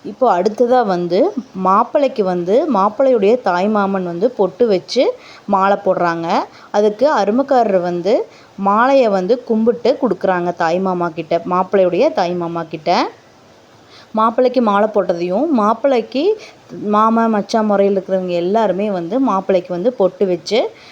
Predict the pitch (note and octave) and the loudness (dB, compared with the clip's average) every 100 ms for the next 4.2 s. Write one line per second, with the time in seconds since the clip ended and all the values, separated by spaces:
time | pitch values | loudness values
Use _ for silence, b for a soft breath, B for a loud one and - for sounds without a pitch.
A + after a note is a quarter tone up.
0 | B - G3+ G3+ - D#4 A3+ F3+ F3 F4 | B -6 -4 -2 -2 0 0 0 0 0
1 | A4+ C4 - G3 F#3+ G3 G#3+ G3+ F3 F3 | -2 -10 -12 -2 -2 2 2 2 0 -2
2 | A#3 A#4 B B B B G#3 A#3 A#3 G3+ | -2 -4 B B B B -2 0 2 2
3 | F#3 B3 F#3+ F3+ F3 F3+ E3+ E3+ D#3+ D#3+ | 0 0 -2 -4 -6 -2 -2 -2 -4 -6
4 | D#3+ E3+ | -6 -4